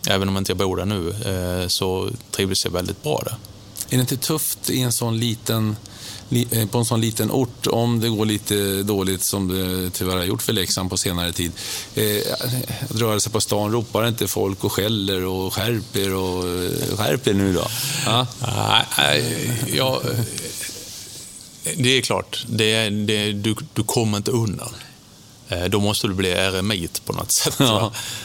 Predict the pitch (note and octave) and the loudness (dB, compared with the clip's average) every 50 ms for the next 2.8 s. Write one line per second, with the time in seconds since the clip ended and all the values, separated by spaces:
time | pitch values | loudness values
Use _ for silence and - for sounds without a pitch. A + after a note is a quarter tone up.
0 | - - - - G2 G2 G2 G2 F#2+ G2+ A2 A#2 A2+ G#2+ G#2+ A2+ A2+ A2 G#2 G2 | -12 -10 -2 0 2 4 4 4 4 4 4 4 4 4 4 4 2 2 0 -2
1 | G2 G2+ G2+ G2+ G2 F#2+ F#2 F#2+ G2 - G#2 G2+ G#2 G2+ G2+ G2+ - - - - | -2 -2 0 0 0 0 0 0 0 0 2 2 2 2 0 0 -2 -4 -4 -4
2 | - - - - - - - - - - - - - - - - | -6 -8 -10 -12 -14 -14 -14 -14 -12 -10 -6 -4 -4 -4 -4 -6